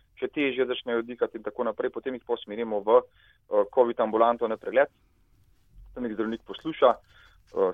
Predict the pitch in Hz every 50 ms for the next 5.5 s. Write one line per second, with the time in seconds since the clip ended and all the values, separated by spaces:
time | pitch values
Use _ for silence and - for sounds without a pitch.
0 | - - 107 101 104 101 - 120 110 107 104 95 95 92 - - - 143 - -
1 | 123 110 98 _ _ _ _ _ _ _ _ _ - - 98 95 101 101 104 110
2 | - 123 117 - 117 107 101 110 101 101 104 107 104 - 101 - 113 104 98 98
3 | 95 92 95 92 87 - - 135 135 131 120 117 - _ _ _ _ - - -
4 | - 107 107 110 107 104 107 110 107 110 - - 104 - - - 110 - - -
5 | 107 104 101 98 98 98 95 101 101